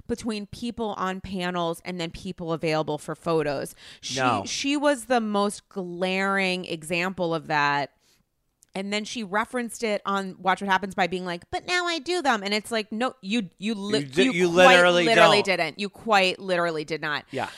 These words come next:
Speaker 1: Um,
Speaker 2: I will say at, at a few, at the Beverly Hills photo op, there was the entire cast that was there. So it was Erica, Teddy, Lisa Rinna, uh, Dorit, and, um, Denise Richards.
Speaker 1: Mm-hmm.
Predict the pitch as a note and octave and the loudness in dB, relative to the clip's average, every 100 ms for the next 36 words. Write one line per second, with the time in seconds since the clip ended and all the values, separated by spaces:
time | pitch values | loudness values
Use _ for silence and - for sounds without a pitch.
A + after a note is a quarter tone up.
0 | - - A3+ A3+ G#3+ G#3 G#3 F3+ F#3 G3 | -14 -2 2 6 6 4 2 4 6 6
1 | A3+ C4 A3 E3+ F3 E3+ E3 E3 D#3+ - | 2 2 2 4 2 2 0 0 0 -2
2 | F#3 F3+ D#3+ D#3+ E3 D3+ C#3+ D3 F3 A3 | -12 -2 0 2 4 2 2 2 2 2
3 | G3+ F#3+ F3 - D#3 D3 B2+ C3 A#2+ - | -2 -4 -4 0 2 4 4 2 0 -4
4 | - _ D3+ C#3+ D3 C#3+ C3+ - A#2 C3 | -20 _ 0 2 4 4 2 -6 -8 -2
5 | C#3 C3 B2+ D#3 E3 F3+ F#3 D3+ - A#2 | -2 -2 -4 2 2 2 -2 -4 -4 -6
6 | B2 A2 C#3 C3 B2+ A2+ A2+ A2+ - _ | -6 -4 2 4 4 2 0 -4 -10 _
7 | _ - D3 C3+ B2 C3 C3 B2 - - | _ -6 0 0 0 0 0 0 -6 -20
8 | _ - D#3+ D3+ D3 D#3 C#3+ - D3+ C#3+ | _ -2 4 6 4 0 -4 -4 -2 0
9 | C#3 C#3+ C#3 C#3 - - C#3 D3 - C#3+ | 0 0 -2 -4 -8 -10 -4 -4 -2 -2
10 | C#3 C#3 C3+ C3+ C3 C3 B2 _ _ _ | -2 -2 0 0 2 0 -2 _ _ _
11 | _ - C3 B2+ A2 C#3+ B2 C3+ C3+ C3 | _ 0 2 2 0 -4 -2 -6 -6 -8
12 | - B2+ B2 A#2+ A#2 A2+ A2+ A2 - - | -8 -4 -2 0 0 -2 -6 -12 -14 -12
13 | - A#2+ A2+ A2 A2 G#2+ B2+ B2+ - A2 | -2 0 2 0 -4 -10 -6 -6 -4 -6
14 | - G2 F#2+ - G#3 F3+ | -4 -6 -6 -10 -10 -10